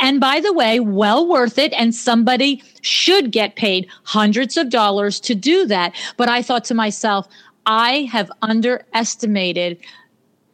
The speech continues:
what I could do for my cousin."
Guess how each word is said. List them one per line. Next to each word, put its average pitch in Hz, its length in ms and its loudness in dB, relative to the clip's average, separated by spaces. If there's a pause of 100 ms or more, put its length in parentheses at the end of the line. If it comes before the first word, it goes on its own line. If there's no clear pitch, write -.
(220)
what 233 360 0 (120)
I 214 160 2
could 220 440 -2
do 175 320 -4 (200)
for 202 300 -4
my 190 180 -2
cousin." 180 520 -6